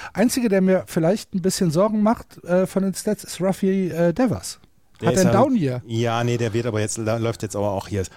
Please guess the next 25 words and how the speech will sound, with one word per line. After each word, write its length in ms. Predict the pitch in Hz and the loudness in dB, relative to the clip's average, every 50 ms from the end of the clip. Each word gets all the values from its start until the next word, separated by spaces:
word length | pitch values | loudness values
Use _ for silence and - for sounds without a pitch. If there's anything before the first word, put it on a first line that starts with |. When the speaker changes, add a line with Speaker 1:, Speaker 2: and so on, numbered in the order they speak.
| - - | -10 -6
Speaker 2:
heiß. 360 | 104 104 104 101 - - - | -4 -4 -2 -4 -4 -6 -8
Früher 220 | - - 196 226 208 | -6 -4 -2 0 0
hieß 260 | 147 131 143 131 - | 0 0 -2 -2 -2
es, 160 | 135 - - - - - | -4 -6 -6 -12 -18 -10
Speaker 1:
Hm? 80 | - 175 | -8 -6
Speaker 2:
"Summer 300 | 196 - 156 151 143 120 | -4 -2 -2 -2 -2 -2
gets 260 | 123 117 - - - | -2 -4 -4 -2 -4
hot, 220 | 123 117 - - _ | -4 -4 -4 -6 _
Puppy 260 | _ - 135 - - 127 | _ -6 -6 -4 -4 -4
gets 220 | 127 123 - - | -4 -4 -4 -4
hot." 220 | 113 113 113 - _ - - - - - - - | -6 -6 -6 -8 _ -20 -20 -20 -20 -20 -10 -6
Und 180 | 165 135 104 | -4 -4 -4
ich 80 | 95 - | -4 -2
glaube, 240 | - 107 107 107 110 | -2 -2 -2 -2 -2
das 140 | 101 - | -4 -4
können 260 | - - 113 110 107 95 | -4 -4 -2 -2 -2 -2
wir 160 | 104 110 - | -2 -4 -4
Ähnliches 540 | 113 110 110 117 127 123 101 107 101 - - | -4 -2 -2 0 0 -2 -2 -2 -4 -4 -6
für 340 | - - 98 98 101 104 104 | -6 -4 -2 -2 -2 -2 -2
Rafael 380 | 104 101 101 - - 101 98 95 | -2 -4 -4 -2 -2 -4 -4 -4
Devers 480 | 87 98 95 85 95 90 85 - - | -2 -4 -4 -2 -4 -4 -4 -6 -8
dann 200 | - 98 92 87 | -6 -6 -8 -8
vermelden. 560 | 85 - 87 90 87 90 87 87 90 85 85 85 | -8 -8 -8 -8 -6 -8 -8 -10 -12 -12 -12 -8
Der, 400 | - 98 95 92 95 98 - - | -2 -2 0 0 0 -2 -4 -6
Speaker 1:
Okay. 120 | - | -8